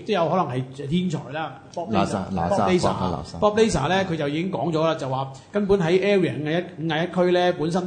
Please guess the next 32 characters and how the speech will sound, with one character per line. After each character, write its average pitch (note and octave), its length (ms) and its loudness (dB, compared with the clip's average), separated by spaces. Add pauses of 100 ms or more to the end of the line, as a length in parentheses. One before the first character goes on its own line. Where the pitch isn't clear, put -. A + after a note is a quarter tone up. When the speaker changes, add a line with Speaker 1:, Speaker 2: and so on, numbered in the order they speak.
(200)
Speaker 1:
美 D3 80 -8
國 D#3 80 0
政 C#3+ 200 -4
府 C#3 180 -4
呢 F3 80 6
已 E3+ 80 2
經 E3 140 -2
有 D3+ 120 -2
能 A#2+ 220 -8
力 C3+ 160 -2 (220)
製 D#3+ 180 -2
造 D3+ 180 2
一 F3 40 0
啲 F#3 120 2
反 F3+ 240 -4
應 D3+ 240 -2
堆， F3+ 220 6
嗰 E3 80 2
啲 F3+ 60 0
反 D#3+ 180 -4
應 E3 100 -6
堆 E3+ 180 0
呢 E3+ 100 2
可 D#3+ 80 0
以 - 20 0
製 D3 220 -6
造 C#3 180 -4
呢 D#3 80 0
一 E3+ 160 0
個， D3+ 60 -4
誒， C3+ 100 -2 (360)
好 A#2 160 -8